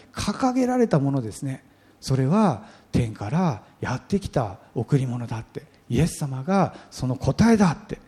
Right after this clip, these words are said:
まあ、そういうふうに言っているわけですよね。それは私たち一人一人、作られた私たち一人一人のためのお祝いなんだって、そのことをぜひ声を大きくして、私たちは伝えたいと思うんですね。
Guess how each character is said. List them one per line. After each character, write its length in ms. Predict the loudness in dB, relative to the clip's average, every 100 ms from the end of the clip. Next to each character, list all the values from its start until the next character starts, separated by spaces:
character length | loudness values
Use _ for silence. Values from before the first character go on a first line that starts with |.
| -20 _ -4
ま 60 |
あ、 40 | 0
そ 180 | 4 4
う 40 |
い 40 |
う 20 | 4
ふ 140 | 2
う 80 | 2
に 320 | 4 4 2 -8 -4
言 120 | -2
っ 20 |
て 180 | 0 0
い 60 | 2
る 80 | 0
わ 100 | -2
け 100 | -6
で 120 | -8
す 100 | -10
よ 80 | -4
ね。 280 | -4 -4 -10 -20 -20 -20 -20 -8
そ 140 | -4
れ 80 | -2
は 80 | -4
私 300 | -6 -6 -6
た 60 |
ち 140 | -10 -12
一 220 | -6 -4
人 40 |
一 220 | -4 -4 -4
人、 120 | -6 -14 _ -16
作 220 | -6 -4
ら 80 | -4
れ 140 | -8
た 260 | -4 -2 -2
私 260 | -6 -6 -6
た 100 | -10
ち 140 | -8
一 180 | -4 -2
人 40 |
一 40 | -2
人 140 | 2 4
の 180 | 4
た 100 | 2
め 140 | 0 4
の 320 | 4 4 2 -10 -8 2
お 140 | 4
祝 240 | 4 2
い 60 | 2
な 140 | 2 2
ん 100 | 2
だ 140 | 2
っ 40 |
て、 260 | 0 -10 -20 _ _ _
そ 140 | -8
の 80 | -8
こ 100 | -6
と 180 | 2 4
を 60 | 4
ぜ 160 | 0
ひ 260 | -4 -8 -12 -20 _ -10 -2
声 240 | 0 0
を 140 | -2 4
大 180 | 6
き 140 | 6 -2
く 140 | -10
し 80 | -4
て、 320 | 4 4 4 -4 -20 -8 -6
私 300 | -6 -8 -10
た 80 | -10
ち 140 | -2
は 100 | -2
伝 340 | -2 -6 -4 -4
え 40 |
た 160 | -2 -2
い 80 | -2
と 200 | -6 -8
思 140 | -10
う 40 | -10
ん 40 |
で 60 | -10
す 100 | -6
ね。 220 | -4